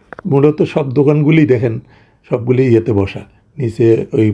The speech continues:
পলিথিন বিছায়া বা কাগজ বিছায়া এখানেই বলে। আর হাঁস মুরগির বাজার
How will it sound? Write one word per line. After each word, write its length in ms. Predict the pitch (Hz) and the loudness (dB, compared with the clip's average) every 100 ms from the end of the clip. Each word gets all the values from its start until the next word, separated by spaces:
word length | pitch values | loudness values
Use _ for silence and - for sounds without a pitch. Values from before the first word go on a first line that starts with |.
| 107 | 2
পলিথিন 440 | 127 110 123 110 | 0 0 -2 -2
বিছায়া 340 | 110 104 107 | -2 0 -2
বা 180 | 107 107 | 0 -4
কাগজ 360 | 104 110 104 101 | -4 -2 -2 -2
বিছায়া 380 | 107 101 110 131 - - _ - - _ _ _ _ - | -4 0 0 0 -12 -20 _ -20 -20 _ _ _ _ -18
এখানেই 320 | 98 104 104 | -6 -2 0
বলে। 180 | 98 - - - - - - | -2 -8 -20 -20 -20 -20 -8
আর 140 | 120 | -4
হাঁস 400 | 139 117 113 - | -2 -2 -2 -2
মুরগির 300 | 151 135 127 | -2 2 2
বাজার 300 | 120 120 117 | 2 2 0